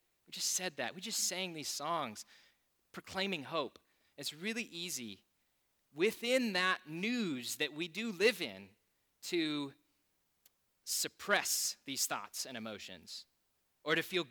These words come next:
guilty and ashamed when we have them. Um, I, I struggle with that.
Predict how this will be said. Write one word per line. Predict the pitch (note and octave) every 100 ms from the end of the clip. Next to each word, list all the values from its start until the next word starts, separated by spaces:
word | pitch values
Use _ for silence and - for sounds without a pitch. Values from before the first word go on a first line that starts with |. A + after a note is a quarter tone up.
| A#2+
guilty | D#3 F3+ - D#3+ B2
and | A#2+
ashamed | - - B2+ A2+ F#2 F#2 -
when | A2+ G2+
we |
have | G2 G2 F#2+
them. | G2 F2 G#2 _ _ _ _ _ _ _ _ _ -
Um, | A2 G2 F2+ E2+ _ _ _ _
I, | C3 D3+ D#3+ C#3 - _ _ _ _ _ _ _ _ -
I | D#3+ D#3 D3 - _ -
struggle | - D3 C3+ C3
with | G#2+ F#2
that. | F2